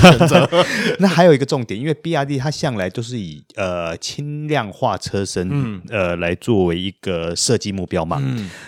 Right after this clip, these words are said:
Speaker 2: 那这一代呢，其实也是一样。
Speaker 1: 嗯。
Speaker 2: 你看它虽然，呃，轴距也稍微长了一点，
Speaker 1: 对。
Speaker 2: 车身也稍微大了一点点，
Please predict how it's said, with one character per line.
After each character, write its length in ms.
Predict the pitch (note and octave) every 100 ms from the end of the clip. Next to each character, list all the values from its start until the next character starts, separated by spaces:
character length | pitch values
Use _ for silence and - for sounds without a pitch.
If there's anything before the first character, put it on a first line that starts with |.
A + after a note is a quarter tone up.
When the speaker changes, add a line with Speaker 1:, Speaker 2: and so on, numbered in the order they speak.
| -
Speaker 2:
那 240 | C#3+ C#3+ B2 _ _ _ _ -
这 160 | A#3
一 140 | F#3+ A#2+
代 240 | - A#2+
呢， 100 | G2+
其 140 | -
实 160 | G2+ F2+
也 200 | D#2+ D#2
是 200 | D#2+ -
一 140 | E2+ D#2+
样。 160 | F2
Speaker 1:
嗯。 640 | D#3 C#3+ B2 A#2 G#2+ F#2 F2
Speaker 2:
你 80 | G#2
看 120 | C3
它 140 | B2 C3
虽 160 | C#3
然， 180 | A#2+ G#2
呃， 200 | G#2 G2+
轴 220 | F#2+ G2 G2
距 140 | A#2+
也 60 | F#2
稍 100 | A2
微 100 | G2+
长 220 | - F#2
了 40 |
一 40 | G#2
点， 180 | G#2+
Speaker 1:
对。 160 | F#2 C3
Speaker 2:
车 240 | A2 C3
身 180 | C3 D3
也 80 | B2
稍 200 | - D#3
微 120 | E3
大 300 | C3 - G#3
了 100 | A#2
一 140 | F#2 A#2
点 260 | - F#2
点， 240 | A2 F#2+